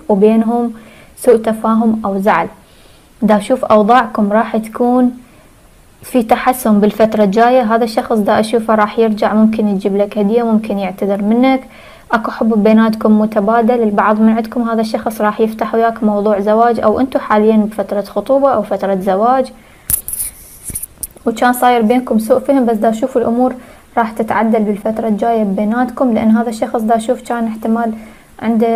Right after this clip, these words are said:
اهتمامات تخص مثلا العمل أو شي، فكان شوية وضعه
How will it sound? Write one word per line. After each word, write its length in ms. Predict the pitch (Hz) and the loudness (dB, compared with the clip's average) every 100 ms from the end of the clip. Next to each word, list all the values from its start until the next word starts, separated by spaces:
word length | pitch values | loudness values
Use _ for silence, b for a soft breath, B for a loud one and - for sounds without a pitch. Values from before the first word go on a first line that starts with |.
| 226 226 | 0 -2
اهتمامات 880 | 220 214 - 226 226 220 233 226 | -4 -6 -2 0 2 0 -2 -6
تخص 360 | 220 - 220 220 | -10 -8 -8 -4
مثلا 420 | 208 208 208 208 | -4 -4 -4 -4
العمل 420 | 208 220 240 247 | -4 -4 -2 -2
أو 140 | - 214 | -2 -4
شي، 280 | - 247 233 | -4 -4 -4
فكان 1160 | - 220 208 220 - - - - - - 226 | -4 -2 -2 -6 -12 -20 -20 -20 -6 -2 0
شوية 340 | 220 220 226 220 | -2 -2 0 2
وضعه 420 | 220 220 214 | 2 2 0